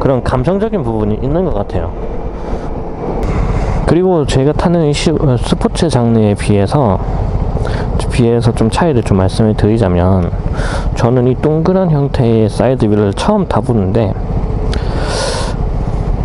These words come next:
어색하긴 하지만 나쁘지 않게 잘 보입니다. 뭐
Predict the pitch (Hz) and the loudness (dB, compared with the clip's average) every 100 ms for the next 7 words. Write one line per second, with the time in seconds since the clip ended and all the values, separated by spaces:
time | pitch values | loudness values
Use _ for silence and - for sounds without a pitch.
0 | - - - 143 156 156 185 - - - | -2 -2 0 2 2 2 0 0 -2 0
1 | 190 190 170 170 143 147 240 - - - | 0 2 2 2 2 0 0 -2 -2 -2
2 | - - - - 110 - 165 156 147 - | -2 -2 0 0 0 0 0 2 0 0
3 | - 120 - 107 107 101 90 - - - | 0 0 2 2 2 0 -2 -2 -2 0
4 | - - - - - - - 104 101 | -2 -2 -2 -2 -2 -2 2 2 2